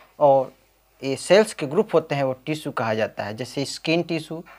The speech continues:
मसल्स टिश्यू and bone tissue। स्किन टिश्यू हमारा पूरा बॉडी का वर्ड है स्किन से, वो क्या है? Group of cell है, क्योंकि हमारा बॉडी सेल से मिलकर बना है, तो पूरा स्किन जो होता है वह एक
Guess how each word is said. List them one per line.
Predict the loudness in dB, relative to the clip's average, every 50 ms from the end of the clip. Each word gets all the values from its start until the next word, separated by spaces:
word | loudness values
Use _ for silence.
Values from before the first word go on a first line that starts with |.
| _ _ _ _ _ _ _ _ -6
मसल्स | -2 0 0 0 2 2 2 2 2 -2
टिश्यू | -6 -6 -4 -6 -4 -4 -6 -8 -8 -10 -12 _ _ _ _ _ -4
and | -2 -2 -2 -2 0 0
bone | 0 0 0 -4 -10
tissue। | -14 -16 -16 -18 -20 -20 _ _ _ _ -20 -20 -20 -20 -14 _ -8
स्किन | -8 -6 -2 0 2 2 2
टिश्यू | 2 -2 0 0 2
हमारा | 4 6 6 4 4
पूरा | 4 4 6 8
बॉडी | 10 10 10 8 8
का | 2 2 4
वर्ड | 6 6 6 6 6
है | 4 0
स्किन | -2 -4 -6 -8 -10 -10
से, | -10 -14 -18 -20 -20 -20 _ _ _ _ -14
वो | -12 -4 2
क्या | 4 4
है? | 6 6 4 0 0
Group | -2 -4 -2 -2
of | -4 -4
cell | -4 -4 -2 -2 -2 -4
है, | -8 -12 -16 -20 -20 _ _
क्योंकि | -14 -10 -6 -4
हमारा | -2 0 2 4
बॉडी | 4 4 2 0
सेल | 0 4 4 4
से | 4 4 2
मिलकर | 2 2 2 2 2
बना | 2 2 2 2
है, | 0 0 -2 -6 -14 -20 -20 -20 -20 _ 4
तो | 6 6 6
पूरा | 6 6 6 6 6 6
स्किन | 6 2 -6 -4 0 2 2 4
जो | 4 4 2
होता | 2 2 0 -2 -2 -2
है | -2 0 0 0 0 0 -4 -12 -18 _ 0
वह | 2 2 2
एक | 2 -2 -6 -6